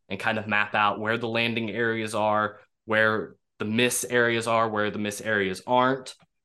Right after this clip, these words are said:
and do as much of my free round work as possible through Google Earth.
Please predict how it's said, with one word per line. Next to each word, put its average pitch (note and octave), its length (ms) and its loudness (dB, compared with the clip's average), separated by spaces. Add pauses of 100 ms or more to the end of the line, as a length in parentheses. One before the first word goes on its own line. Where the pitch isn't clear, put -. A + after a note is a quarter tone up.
and A#2+ 400 0
do E3 180 8
as C3+ 140 2
much B2+ 640 0
of A#2+ 160 -2
my G#2+ 600 2 (580)
free C#3+ 180 2
round A#2+ 320 2
work A2 380 -2
as F#2+ 100 -8
possible A#2+ 540 0
through A2+ 220 -4
Google A2 300 0
Earth. C3+ 220 2